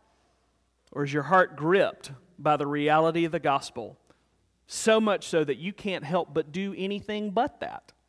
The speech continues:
And spend the rest of my life going, "If that's really true, I will spend the rest of my life saying thank you and praising you, come what may, because you have caused this heart change from the inside out, and I cannot see my world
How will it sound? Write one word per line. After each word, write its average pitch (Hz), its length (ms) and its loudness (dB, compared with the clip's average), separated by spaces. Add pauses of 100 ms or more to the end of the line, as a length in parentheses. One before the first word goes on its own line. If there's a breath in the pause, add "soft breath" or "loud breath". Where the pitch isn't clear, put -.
(400)
And 143 140 -6
spend 196 260 -6
the 170 60 -2
rest 180 240 0
of 175 60 -4
my 165 140 0
life 165 280 -2
going, 139 240 -6
"If - 180 -10
that's 156 360 -2
really 190 240 -4
true, 143 400 -4
I 143 140 0
will 147 100 -6
spend 147 280 -8
the 139 60 -6
rest 143 260 -4
of 160 60 -6
my 151 120 -2
life 143 260 -4
saying 131 260 -10
thank 139 300 -8
you 123 100 -10
and 123 140 -12
praising 139 400 -6
you, 123 100 -10
come 214 260 -4
what 233 240 4
may, 202 440 4 (1080 soft breath)
because 139 380 -2
you 180 140 -2
have 170 180 -2
caused 170 320 0
this 156 140 -4
heart - 340 -2
change 151 380 -6
from 135 140 -6
the - 140 -10
inside 190 440 -2
out, 147 240 0
and 147 120 -4
I 139 80 -2
cannot 180 480 -4
see 165 160 -4
my 151 160 -4
world 143 300 -6